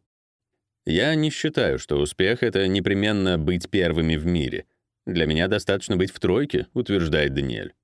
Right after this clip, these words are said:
Этим же утром деловая пресса объявляет о новом инвестиционном раунде Spotify. Привлечено пятьсот миллионов долларов — а компания оценена в восемь с половиной миллиардов. Часть капитала предоставляет Теэлия.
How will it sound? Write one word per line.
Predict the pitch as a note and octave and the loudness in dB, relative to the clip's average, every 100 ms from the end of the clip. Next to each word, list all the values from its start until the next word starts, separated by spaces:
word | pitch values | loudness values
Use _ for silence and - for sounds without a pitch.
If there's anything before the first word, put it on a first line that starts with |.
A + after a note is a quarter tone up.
| _ _ _ _ _ - | _ _ _ _ _ -2
Этим | C3+ D#3 D#3 | -2 0 0
же | B2+ | 2
утром | D#3+ F3+ B2 F2+ | 0 2 0 2
деловая | D#2 D#2 D#2 D#2+ | 2 2 2 2
пресса | E3 F3 D#3+ D3 | 0 0 -2 0
объявляет | B2+ B2+ C#3 C3+ | 2 2 2 2
о | B2 | 2
новом | A#2+ C#3 C3 B2+ | 2 2 2 2
инвестиционном | A2+ A2 - G2+ A#2 G#2+ G2+ | 2 0 -2 -2 0 2 2
раунде | F#2+ F#2+ F2+ D#2+ | 2 2 2 0
Spotify. | E2 - E2 - - - - - _ _ _ - | -2 -2 -2 -2 -4 -8 -10 -10 _ _ _ -4
Привлечено | F#2 D#2 D#2 - D#2 D2 A2+ - | -2 0 0 0 0 0 -2 -4
пятьсот | - D3+ - D3 - | -6 -4 -2 -2 0
миллионов | C3 A#2+ B2+ A2+ | 0 0 0 0
долларов — | F2 E2+ E2 D#2+ - _ _ - | 0 2 2 0 -4 _ _ -4
а | A2+ | -2
компания | G#2+ A2 D#3+ D3+ F#2 E2 | 0 0 0 2 2 0
оценена | - F#2 G2+ D#3 | 0 0 2 0
в | A#2+ | -2
восемь | F#2+ C3 - C3+ | 0 0 0 -6
с | - | -2
половиной | G#2 F2 D#2 E2 D#2+ | 0 2 2 2 2
миллиардов. | D#2+ D2+ C2+ A#1 G#1+ - - _ _ _ | 2 2 0 -2 -8 -16 -20 _ _ _
Часть | - E2+ E2 F2 | -4 0 0 0
капитала | F#2+ F2+ - D#2 E2+ | -2 0 2 2 2
предоставляет | C3+ B2 - D2 C#2 D2+ D2+ | 0 -2 -2 -2 0 0 0
Теэлия. | - B2+ G#2+ A1+ G1+ - | 0 0 0 -2 -6 -12